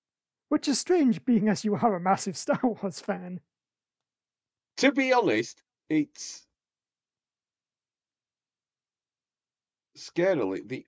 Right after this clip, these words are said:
Speaker 2: only one of the Star Wars films I haven't seen.
Speaker 1: Ah, well, there you go. It's actually all right. But anyway, there's a scene in that film where it turns out Han Solo,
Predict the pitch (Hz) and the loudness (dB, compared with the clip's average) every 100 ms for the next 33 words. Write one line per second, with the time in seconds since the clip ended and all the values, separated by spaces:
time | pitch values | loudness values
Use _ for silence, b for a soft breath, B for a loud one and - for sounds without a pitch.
0 | 147 165 202 113 98 90 104 - 107 110 | 0 0 0 -2 -2 -4 -8 -4 -2 -2
1 | 117 - 131 135 139 170 247 170 - 90 | -4 -4 -6 -4 -4 -4 -8 -12 -12 -16
2 | - _ _ _ _ _ _ _ _ _ | -18 _ _ _ _ _ _ _ _ _
3 | _ _ _ _ _ _ _ _ _ _ | _ _ _ _ _ _ _ _ _ _
4 | _ _ - 370 - 196 175 185 240 254 | _ _ -2 -2 -2 -8 -8 -6 -8 -10
5 | _ _ 370 - 208 196 196 220 214 - | _ _ -4 -2 -4 -2 -2 -2 -2 -4
6 | - b b 262 262 240 214 185 196 180 | -16 b b 4 6 4 2 0 -2 -2
7 | 233 220 190 175 - - 175 165 160 _ | -2 0 -2 -6 -10 -8 -8 -8 -10 _
8 | _ _ _ - 214 - 262 233 - 196 | _ _ _ -2 -2 2 2 2 0 -2
9 | 196 - 208 190 180 170 | -4 -2 -2 0 -4 -6